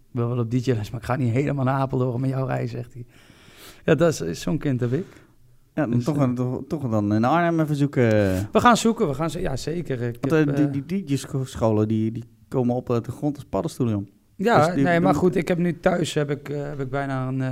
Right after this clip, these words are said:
Speaker 1: een leuke ruimte klaar waar die dadelijk kan gaan oefenen met geluid, alles erop en eraan.
Speaker 2: Ja, dat is wel netjes.
Speaker 1: En dan, eh, vraag ik of Nelis een keer komt, eh, bij deze ben jij een keer, eh,
Speaker 2: Ik kom, eh, gerust een keer langs, hoor.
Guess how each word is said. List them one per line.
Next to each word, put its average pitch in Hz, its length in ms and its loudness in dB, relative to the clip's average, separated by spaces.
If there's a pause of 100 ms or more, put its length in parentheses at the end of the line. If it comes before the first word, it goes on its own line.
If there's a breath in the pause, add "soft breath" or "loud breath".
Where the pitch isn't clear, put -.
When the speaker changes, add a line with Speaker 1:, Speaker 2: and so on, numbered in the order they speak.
(140)
Speaker 1:
een 127 120 -4
leuke 135 280 -2
ruimte 131 340 -4
klaar 127 260 -6
waar 123 100 -4
die 117 100 -6
dadelijk 123 240 -4
kan 120 140 -6
gaan 120 180 -6
oefenen 123 300 -6
met 117 160 -6
geluid, 120 320 -4
alles 120 260 -6
erop 123 180 -6
en 120 80 -4
eraan. 110 200 -6 (120)
Speaker 2:
Ja, - 60 -4
dat 120 100 0
is 120 60 -2
wel 107 100 2
netjes. 107 440 -4
Speaker 1:
En 147 160 0
dan, 139 260 0
eh, 127 320 0 (100)
vraag 113 260 0
ik 117 100 -2
of 131 100 0
Nelis 113 340 0
een 120 60 -4
keer 117 180 -6
komt, 120 300 -4
eh, 117 60 -6
bij 113 140 -8
deze 117 260 -4
ben 117 140 -6
jij 110 180 -4
een 117 100 -6
keer, 117 260 -6
eh, 120 340 -2
Speaker 2:
Ik 135 160 2
kom, 98 280 2
eh, 98 60 2
gerust 113 280 0
een 107 60 -8
keer 113 120 2
langs, 123 260 2
hoor. 131 200 0